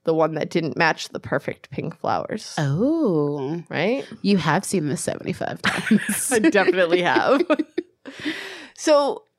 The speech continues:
Speaker 1: even if they seem to enjoy the situation, the townspeople in this movie, they rely on Alma's ability to control the magic.
Speaker 2: Mm-hmm.
Speaker 1: And, and they benefit from it.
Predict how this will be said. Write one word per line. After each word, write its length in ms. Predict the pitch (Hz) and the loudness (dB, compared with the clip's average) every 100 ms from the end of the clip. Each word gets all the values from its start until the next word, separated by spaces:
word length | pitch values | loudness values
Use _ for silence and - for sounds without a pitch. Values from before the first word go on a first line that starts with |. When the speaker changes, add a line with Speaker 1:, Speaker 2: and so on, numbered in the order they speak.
| - | -4
Speaker 1:
even 220 | 302 392 480 | 0 4 6
if 140 | 480 - | 4 4
they 120 | 339 | 2
seem 280 | - 285 277 | 2 2 4
to 140 | 277 | 4
enjoy 340 | 220 202 185 196 | 4 4 4 4
the 100 | 247 | 2
situation, 680 | 269 254 262 269 302 285 - | -2 2 2 4 4 2 2
the 180 | 214 220 | 0 0
townspeople 1400 | - - 277 294 320 - - 240 220 202 190 185 - - | -2 0 2 4 2 -2 -6 -4 0 4 6 6 4 0
in 120 | 180 | 0
this 220 | 160 190 | 0 0
movie, 540 | 226 254 220 190 175 - - - | 0 0 2 0 -2 -6 -10 0
they 120 | 247 | 2
rely 540 | 302 330 247 240 269 269 | 4 4 4 4 4 4
on 260 | 214 226 | 2 2
Alma's 460 | - 185 190 196 196 | 2 2 4 2 0
ability 500 | 175 170 165 160 170 | 0 2 2 0 -6
to 220 | - 190 | -10 -10
control 580 | - 175 - - 202 170 | -4 -4 -4 2 4 4
the 120 | 180 | 2
magic. 500 | 156 151 110 - - | 0 2 2 0 -8
Speaker 2:
Mm-hmm. 420 | 202 170 143 117 180 - - | -8 -6 -8 -8 -10 -8 2
Speaker 1:
And, 460 | 170 165 165 131 - - | 4 4 2 -2 -4 0
and 120 | 214 | 2
they 100 | 226 | 4
benefit 500 | 233 269 494 139 - | 4 4 4 2 -2
from 260 | - 98 - | -2 -4 -4
it. 100 | - | -12